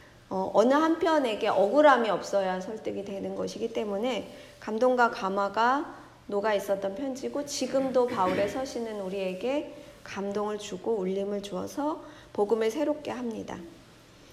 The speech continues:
이 편지를 받은 이들이 다시 질서를 정비하고 다툼을 멀리하고 서로가 만나 토론하는 가능성이 열렸던 것은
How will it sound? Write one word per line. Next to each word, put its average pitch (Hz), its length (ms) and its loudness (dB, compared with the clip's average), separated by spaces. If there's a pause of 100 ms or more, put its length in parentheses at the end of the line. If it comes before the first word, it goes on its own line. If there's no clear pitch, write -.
(120)
이 285 140 2
편지를 339 480 6
받은 233 360 4
이들이 214 640 -2
다시 285 440 -2
질서를 208 520 -2
정비하고 202 880 -2 (300)
다툼을 285 560 4
멀리하고 196 840 2 (280)
서로가 294 400 6
만나 190 460 0
토론하는 240 580 -2
가능성이 208 760 -2
열렸던 185 500 0
것은 185 480 -4